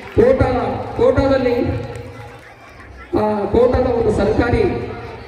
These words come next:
ಆ, ಪ್ರಾಥಮಿಕ ಶಾಲೆಗೆ ಆಯ್ಕೆಯಾಗಿ ಸಲ್ಲಿಸ-, ಆಯ್ಕೆಯಾಗಿ ಸೇವೆ ಸಲ್ಲಿಸುತ್ತಿರುವಂತಹ ದೌಲಮ್ಮ ಎಂಬ ವಿದ್ಯಾರ್ಥಿನಿ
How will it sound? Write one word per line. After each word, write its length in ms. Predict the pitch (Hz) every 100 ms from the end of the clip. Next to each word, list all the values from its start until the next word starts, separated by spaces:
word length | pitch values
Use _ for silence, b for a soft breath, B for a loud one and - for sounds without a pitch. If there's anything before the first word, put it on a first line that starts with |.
| -
ಆ, 160 | 202 202
ಪ್ರಾಥಮಿಕ 580 | 196 - 240 240 254
ಶಾಲೆಗೆ 580 | - 214 214 214 202 180
ಆಯ್ಕೆಯಾಗಿ 680 | 180 214 240 247 214 208 196
ಸಲ್ಲಿಸ-, 720 | 202 208 226 233 202 180 180
ಆಯ್ಕೆಯಾಗಿ 760 | 196 240 269 247 214 202 170 -
ಸೇವೆ 200 | 233 254
ಸಲ್ಲಿಸುತ್ತಿರುವಂತಹ 960 | 247 233 - - 214 214 208 190 180 185
ದೌಲಮ್ಮ 680 | 208 220 - 196 180 - - - - - - 175
ಎಂಬ 100 | 202
ವಿದ್ಯಾರ್ಥಿನಿ 680 | 196 202 214 208 - 196